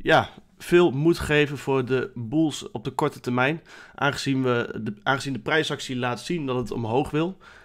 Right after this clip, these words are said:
en dat het, eh, een teken van, eh, kracht is. Dus hou deze zone ook vooral in de gaten en je zou eventueel, mocht je nog niet in een long positie zitten, hier op de terugtest een, eh, instap kunnen maken. Eh, want in feite maak je gewoon een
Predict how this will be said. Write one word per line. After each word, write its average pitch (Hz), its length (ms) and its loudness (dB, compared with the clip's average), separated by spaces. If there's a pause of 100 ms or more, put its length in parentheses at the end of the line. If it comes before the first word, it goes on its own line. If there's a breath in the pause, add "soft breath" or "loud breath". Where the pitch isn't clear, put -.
(140 loud breath)
en 139 260 2
dat 123 160 0
het, - 220 -4
eh, 117 220 -2
een 110 120 -4
teken 131 260 0
van, 113 280 -2
eh, 104 140 -2
kracht 160 300 0
is. 208 300 2 (920 loud breath)
Dus 147 140 -4
hou 160 180 2
deze 170 240 2
zone 160 340 2
ook 156 140 -2
vooral 151 280 2
in 139 120 0
de 131 60 0
gaten 143 420 2
en 165 100 -2
je 131 100 0
zou 120 200 -4
eventueel, 120 440 -6
mocht 131 240 -4
je 131 60 -8
nog 110 100 -8
niet 123 180 -6
in 117 80 -8
een 117 100 -4
long 120 220 -4
positie 113 420 -10
zitten, 110 380 -8 (420 loud breath)
hier 143 240 -2
op 120 140 -6
de 117 120 -14
terugtest 139 680 -2
een, 113 240 -6
eh, 104 60 -4 (100)
instap 185 400 -2
kunnen 170 180 0
maken. 185 440 -2 (440 loud breath)
Eh, 143 320 0
want 151 240 -2
in 156 100 -4
feite 160 340 2
maak 139 200 2
je 131 60 -8
gewoon 127 280 -6
een 120 360 -6